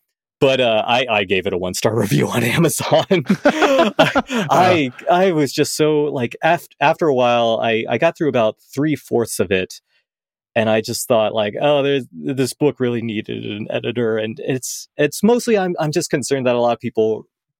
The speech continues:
Speaker 1: read this book, and it has these cute, uh, drawings of cartoon elephants on it. And it's like, "Oh, this book seems like it should be for kids or some, really easy. It has cute little elephants in it."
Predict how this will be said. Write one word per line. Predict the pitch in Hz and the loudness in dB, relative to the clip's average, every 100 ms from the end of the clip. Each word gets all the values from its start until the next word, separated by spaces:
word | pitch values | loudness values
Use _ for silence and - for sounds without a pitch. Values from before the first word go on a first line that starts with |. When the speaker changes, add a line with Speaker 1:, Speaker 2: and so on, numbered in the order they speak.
| _ | _
Speaker 1:
read | - 123 143 139 | -12 -2 0 0
this | 131 | 0
book, | - 110 117 | 2 2 0
and | 120 | -2
it | 135 | 2
has | 170 160 | 0 0
these | 156 123 | -4 -6
cute, | - 143 135 - _ _ - | -6 -2 -2 -2 _ _ -2
uh, | 110 104 101 | 0 0 0
drawings | 117 117 117 | 0 2 0
of | 104 95 | -2 -2
cartoon | - 110 - 104 | 0 0 0 -2
elephants | 98 104 110 104 - | 0 0 -2 -4 -4
on | 104 104 | -4 -4
it. | 101 | -4
And | 110 | -4
it's | 120 - | -4 -2
like, | 139 - - - | -2 -6 -8 2
"Oh, | 240 202 | 2 2
this | 151 - | -2 0
book | 214 214 _ _ | 0 0 _ _
seems | - - - 233 185 | -14 -8 -2 -2 2
like | 208 208 | 0 0
it | 160 | -2
should | 214 | -2
be | 220 | -2
for | 214 214 | -2 -2
kids | 277 233 147 117 | 0 0 0 0
or | 139 | -2
some, | 131 - 180 | 0 -4 -4
really | 190 220 | -4 -2
easy. | 220 214 147 | -2 -2 0
It | 113 | 0
has | 117 | -2
cute | - 185 175 | -4 -4 -2
little | 185 185 | -2 0
elephants | 190 156 127 104 | -2 0 -4 -2
in | 110 | -2
it." | 101 | -2